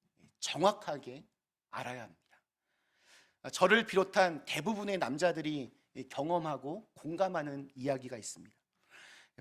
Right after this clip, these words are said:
부부싸움을 아주 심하게 했습니다. 아내가 화났는지 밥도 안 해줍니다. 얼굴을 쳐다보지도 않습니다.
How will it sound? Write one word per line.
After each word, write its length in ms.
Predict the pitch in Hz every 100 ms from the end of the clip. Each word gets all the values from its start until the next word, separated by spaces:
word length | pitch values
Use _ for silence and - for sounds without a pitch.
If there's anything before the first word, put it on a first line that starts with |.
| -
부부싸움을 600 | 175 190 214 240 214 220
아주 140 | 143
심하게 520 | 160 - 240 233 202
했습니다. 500 | 175 - 113 101 - _ _ _ _ -
아내가 400 | 113 151 180 180
화났는지 760 | - 233 226 202 156 185 262 _ _
밥도 380 | - 110 110 175
안 140 | 107
해줍니다. 400 | 123 120 110 - - _ _ _ _ _
얼굴을 640 | - 156 190 185 190 262 - _
쳐다보지도 600 | - - 240 202 175 165
않습니다. 460 | 120 110 - -